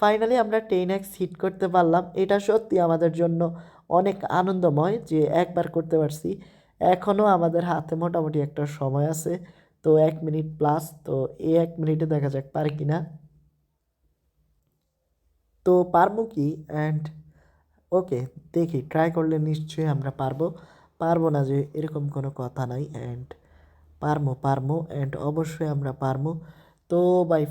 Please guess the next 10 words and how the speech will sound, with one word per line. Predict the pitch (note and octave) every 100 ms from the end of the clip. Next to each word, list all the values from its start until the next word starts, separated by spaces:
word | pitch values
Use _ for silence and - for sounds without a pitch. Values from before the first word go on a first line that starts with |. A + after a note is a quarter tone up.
| D#3
finally | F3+ F3+ F3+ E3 C#3
আমরা, | B2+ B2+ - - - -
তো | A3+
দেখো, | G#3 F3+ D#3 C3+ E3+
গত | A3+ A#3 A#3
পর্বের | A3+ A3 G#3 G3
মতো | G3+ G3+ G#3 G#3+ A3+
এই | A#3
পর্ব | G#3 F#3 F#3+ F#3+
আমরা | D#3+ F3